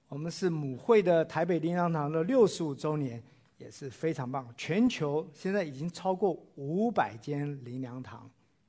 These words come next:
五百间灵粮堂，我们三堂的负责人都会去，回到台湾去参加，所以我们欢迎弟兄姐妹大家一起去，我们台-，到台湾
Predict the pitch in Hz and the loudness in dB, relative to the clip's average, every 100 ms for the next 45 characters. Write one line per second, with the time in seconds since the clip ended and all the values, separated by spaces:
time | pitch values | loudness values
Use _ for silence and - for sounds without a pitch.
0 | - 190 180 120 147 139 127 117 110 - | -4 4 4 2 -4 -4 -6 -10 -12 -16
1 | - _ - 156 180 202 240 240 147 151 | -20 _ -6 -2 0 4 6 6 2 -2
2 | 170 220 190 147 139 147 151 - _ _ | -2 -4 -4 -2 -2 -4 -6 -12 _ _
3 | _ 196 202 202 202 160 - 175 147 120 | _ 4 6 6 2 -2 -4 -4 -4 -6
4 | - _ _ _ 147 147 151 135 127 139 | -14 _ _ _ -6 0 0 -2 -8 -6
5 | 143 156 135 165 170 196 196 208 - - | -6 -8 -8 -4 0 6 6 4 -2 -20
6 | - _ - 175 151 151 - 254 233 233 | -20 _ -4 0 0 0 2 6 6 6
7 | 254 233 226 190 175 135 - 180 175 180 | 4 6 6 6 2 0 -4 -2 0 0
8 | 220 226 - 131 - 214 170 123 - _ | -4 -6 -8 -10 -6 0 0 -2 -18 _
9 | _ 143 143 147 143 143 170 156 139 143 | _ -10 -6 -4 -4 -2 2 2 2 0
10 | 160 175 | 0 -2